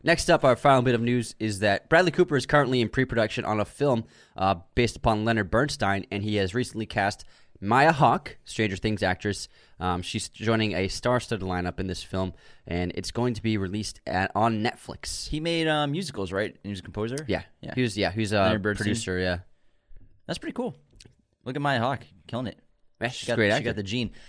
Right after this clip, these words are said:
Speaker 2: All right, that's, uh, it for movie news number forty-seven. Stay tuned for episodes this week. Tomorrow we have our Nicolas Cage actor spotlight. It was a lot of fun. And then on Thursday, we're going with David Fincher's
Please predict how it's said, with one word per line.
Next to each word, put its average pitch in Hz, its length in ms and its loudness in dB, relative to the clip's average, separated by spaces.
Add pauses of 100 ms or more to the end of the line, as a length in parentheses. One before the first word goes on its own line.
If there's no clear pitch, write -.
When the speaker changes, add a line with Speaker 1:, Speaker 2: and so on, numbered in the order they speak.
(160)
Speaker 2:
All 196 60 6
right, 196 140 4
that's, 147 360 2
uh, 165 480 6
it 202 160 2
for - 180 0
movie 139 240 0
news 147 140 0
number 143 180 0
forty-seven. 156 640 -2 (180)
Stay 127 220 -2
tuned 127 200 -4
for 120 100 0
episodes 107 280 -2
this 90 160 -10
week. 135 140 -4
Tomorrow 107 240 0
we 107 120 0
have 98 140 0
our 92 120 0
Nicolas 110 500 -4
Cage 104 360 -4 (120)
actor 110 340 -4
spotlight. 123 760 0
It - 280 -20
was 95 140 -12
a 92 40 -8
lot 90 300 -4
of 101 80 -4
fun. 101 380 -4 (360)
And 101 80 -12
then 117 100 0
on 110 120 0
Thursday, 110 760 0 (480)
we're 101 240 -2
going 127 640 -2 (260)
with - 240 -10
David 123 260 0
Fincher's 123 560 -2